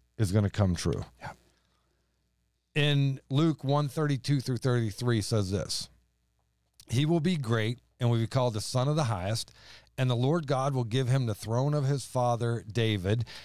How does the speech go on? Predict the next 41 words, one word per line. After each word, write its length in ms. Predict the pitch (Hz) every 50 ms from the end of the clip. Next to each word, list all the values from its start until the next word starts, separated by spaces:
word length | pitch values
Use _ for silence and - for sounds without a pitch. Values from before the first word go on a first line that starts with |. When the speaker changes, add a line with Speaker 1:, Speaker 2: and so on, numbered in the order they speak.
| - _
Speaker 1:
and 120 | - 110 104
he 100 | 131 139
will 140 | 127 123
reign 320 | 120 107 113 127 143 160 170
over 180 | 170 165 151
the 120 | 147 139 127
house 280 | 123 143 143 135 -
of 80 | 147 143
Jacob 400 | 113 - 127 123 117 - 139 120 -
forever, 500 | - 135 131 117 107 107 98 104 110 110
and 240 | 107 - 113 107 104
of 80 | 92
his 160 | 113 113 92 -
kingdom 560 | - - 143 143 123 113 110 107 107 107 104 95
there 120 | 110 107
will 100 | 107 104 95
be 180 | 95 107 104 98
no 400 | 98 98 95 95 92 90 85 - - - _ _ _ _ _ _ _ _
end. 420 | 107 104 101 95 87 85 80 80
And 140 | 85 87 87
so 200 | - - 110 98
we 220 | 95 90 95 95 87
see 640 | - - - 107 131 143 139 123 113 110 101 87 - - - - - _
he 320 | _ _ 107 107 104 107 104
will 180 | 101 95 98 90
be 280 | 82 101 131 185 214 196
in 140 | 170 139 117
Jerusalem. 720 | 113 113 110 110 107 - - 110 104 101 104 104 101 98
He 220 | 92 90 104 104 104
will 160 | 101 107 104
be 160 | 92 104 101
sitting 500 | 95 - - 156 185 175 165 147 135 127 117
on 460 | 120 120 113 113 113 113 110 107 104
the 160 | 110 104 98
throne 460 | - - 95 101 107 104 98 95 101
of 240 | 92 101 104 92 87
David, 540 | 90 98 92 95 90 85 92 92 90 82 78 - - - - - - -
and 240 | - 104 101 95 87
he 240 | 85 110 113 113 113
will 300 | 107 107 104 104 104 95
be 580 | 90 104 104 104 104 104 101 101 101 95 90